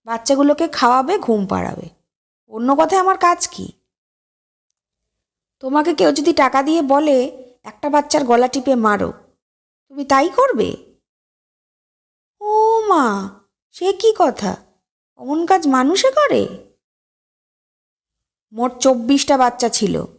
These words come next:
গুনে দেখলাম তেইশটা। একটা এখানেই মরেছে, সে তো খুন করারই সমান।"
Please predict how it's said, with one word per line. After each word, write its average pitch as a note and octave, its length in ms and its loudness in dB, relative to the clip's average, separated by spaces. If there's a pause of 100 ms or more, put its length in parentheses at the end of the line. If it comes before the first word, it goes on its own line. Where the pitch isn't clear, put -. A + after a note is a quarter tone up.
(480)
গুনে A#3 200 -4
দেখলাম C#4+ 440 2
তেইশটা। A3 640 -2 (1000)
একটা A3 380 -4
এখানেই C#4 440 2
মরেছে, A3 560 0 (720)
সে - 120 -16
তো C4 120 -2
খুন D4 280 2
করারই G4+ 320 2
সমান।" F3+ 480 -2